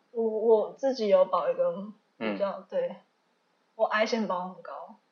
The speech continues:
Speaker 2: 所以会比较容易
Speaker 1: 嗯。
Speaker 2: 身体会有问题，做技师这个行业。所以
Speaker 1: 就是你要一直，你要一直赚钱的话，
Speaker 2: 嗯。
Speaker 1: 你就要一直保养你的身体。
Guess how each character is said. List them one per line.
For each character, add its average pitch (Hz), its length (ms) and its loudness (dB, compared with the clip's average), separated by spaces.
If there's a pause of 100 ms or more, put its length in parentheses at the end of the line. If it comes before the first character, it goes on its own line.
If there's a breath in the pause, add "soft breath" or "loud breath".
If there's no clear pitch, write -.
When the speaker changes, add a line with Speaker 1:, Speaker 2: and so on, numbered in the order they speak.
(180)
Speaker 2:
所 - 120 -2
以 156 60 4
会 170 120 8
比 113 140 -2
较 123 120 8
容 104 260 6
易 107 480 0
Speaker 1:
嗯。 107 140 -10
Speaker 2:
身 123 360 2
体 98 140 -6
会 90 140 4
有 95 60 4
问 95 200 -4
题， - 60 -20 (260)
做 127 160 -2
技 - 140 -8
师 101 160 -12
这 101 80 -2
个 87 80 -4
行 85 180 -12
业。 90 140 -14 (500)
所 120 200 0
以 - 40 4
Speaker 1:
就 - 80 2
是 392 220 2
你 262 80 6
要 247 220 6
一 320 100 -2
直， 233 540 -2
你 254 100 -2
要 302 400 0
一 - 80 -2
直 220 140 -8
赚 214 340 2
钱 190 300 -8
的 170 120 -8
话， - 380 -8
Speaker 2:
嗯。 196 240 -2
Speaker 1:
你 208 60 -4
就 226 60 0
要 220 120 0
一 226 80 -4
直 208 120 -6
保 180 240 -8
养 165 200 -10
你 135 60 -16
的 127 80 -18
身 - 160 -20 (160)
体。 - 180 -20